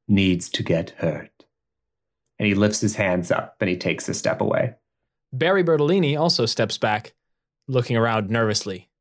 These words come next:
Speaker 2: He's trying to come up with something, but I, he doesn't know if flair will get them out of this situation.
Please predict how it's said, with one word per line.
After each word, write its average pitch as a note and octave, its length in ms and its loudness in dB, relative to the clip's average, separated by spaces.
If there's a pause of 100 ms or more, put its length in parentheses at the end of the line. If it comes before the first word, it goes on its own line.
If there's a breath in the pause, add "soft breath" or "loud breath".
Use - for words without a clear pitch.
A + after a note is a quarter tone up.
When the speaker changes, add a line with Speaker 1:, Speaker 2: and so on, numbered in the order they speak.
(500)
Speaker 2:
He's B2+ 140 -2
trying B2+ 380 0
to A#2 100 -4
come A2+ 160 -2
up A2 160 0
with A2 100 -2
something, G#2 440 -2
but G#2 180 -14 (680)
I, B2+ 200 -4
he B2 340 -4 (140)
doesn't A#2+ 320 0
know B2 180 2
if G2+ 80 0
flair B2 580 0
will G#2+ 120 0
get G#2+ 160 -4
them G#2+ 140 -2
out A2 160 0
of G2 80 -4
this B2+ 180 2
situation. F#2+ 640 -8